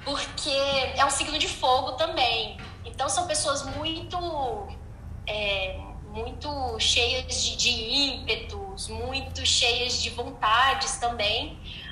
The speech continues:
Mas aí quando elas focam em alguma coisa, é meio que uma âncora.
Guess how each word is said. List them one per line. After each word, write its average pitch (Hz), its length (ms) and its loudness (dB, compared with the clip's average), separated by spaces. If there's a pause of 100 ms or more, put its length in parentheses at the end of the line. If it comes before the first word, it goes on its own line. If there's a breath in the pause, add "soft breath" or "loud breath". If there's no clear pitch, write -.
(140 loud breath)
Mas 254 180 6
aí 294 240 2
quando 320 220 2
elas 320 400 2
focam 320 460 4
em 302 80 0
alguma 277 480 -2
coisa, 277 560 2
é 247 100 4
meio 262 240 -2
que - 100 -4
uma 302 140 -2
âncora. 294 760 -2